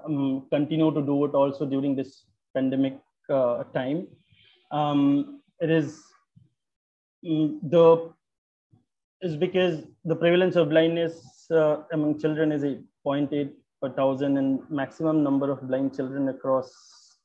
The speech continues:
the world resides in developing countries like us. And in India, sees near about, uh, two hundred thousand to three hundred thousand, um,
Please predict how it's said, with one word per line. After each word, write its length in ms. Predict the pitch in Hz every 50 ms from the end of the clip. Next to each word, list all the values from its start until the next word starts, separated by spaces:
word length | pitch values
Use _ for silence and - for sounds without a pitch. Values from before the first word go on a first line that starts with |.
| _ -
the 80 | 147
world 360 | 131 127 131 131 131 131 123 - - _ _ _
resides 520 | - 139 135 - - 143 143 147 143 - 147
in 120 | 139 135
developing 420 | 131 131 131 131 131 - 135 127 127
countries 340 | 135 131 127 123 131 120 120
like 200 | 127 123 123 -
us. 200 | 127 120 - - - _ _ _ _ _ _ _ _ _ _ _ 127
And 120 | 131 139
in 160 | 139 139 139
India, 560 | 143 151 151 156 160 160 156 151 151 151 - - - _ _ _
sees 260 | _ 156 156 143 131
near 140 | 139 147 147
about, 460 | 139 - 156 160 160 151 147 139 151 - _ _ -
uh, 220 | 143 143 139 135
two 180 | 135 - 156 151
hundred 280 | 151 151 156 151 156
thousand 280 | 156 147 147 143 147 143
to 80 | 147
three 180 | 143 143 151 147
hundred 240 | 143 143 139 143 143
thousand, 480 | 147 139 131 135 139 139 139 135 135 - _ _ _ _
um, 520 | 147 135 135 131 131 131 127 127 120 -